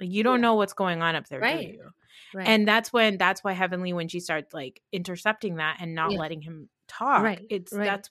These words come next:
Speaker 1: that's what she's trying to hide.
Speaker 2: Right.
Speaker 1: And Damon's, Damon is not, like,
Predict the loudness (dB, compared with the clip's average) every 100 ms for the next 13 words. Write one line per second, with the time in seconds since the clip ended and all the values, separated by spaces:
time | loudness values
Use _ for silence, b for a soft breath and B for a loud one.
0 | -20 0 2 2 -4 -6 -8 -6 -4 -2
1 | -2 -2 -4 -12 B B B -8 -4 0
2 | 2 4 4 2 0 -6 _ _ -16 -4
3 | 2 2 2 2 0 0 2 4 4 0
4 | -6 _ _ _ -6 -2 0 -2